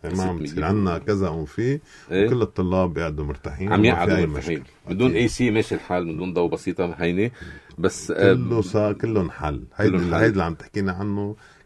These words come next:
Speaker 1: كان بوقت الأزمة.
Speaker 2: مم.
Speaker 1: بوقت الأزمة أنا بدي أقول لك شغلة،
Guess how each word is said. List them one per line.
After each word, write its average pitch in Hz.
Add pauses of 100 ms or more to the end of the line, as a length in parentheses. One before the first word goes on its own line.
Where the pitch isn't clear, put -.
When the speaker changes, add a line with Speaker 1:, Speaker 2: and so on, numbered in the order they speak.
Speaker 1:
كان 101
بوقت 87
الأزمة. 67 (160)
Speaker 2:
مم. 82
Speaker 1:
بوقت 92
الأزمة 95 (520)
أنا 92
بدي 85
أقول 90
لك 82
شغلة، 71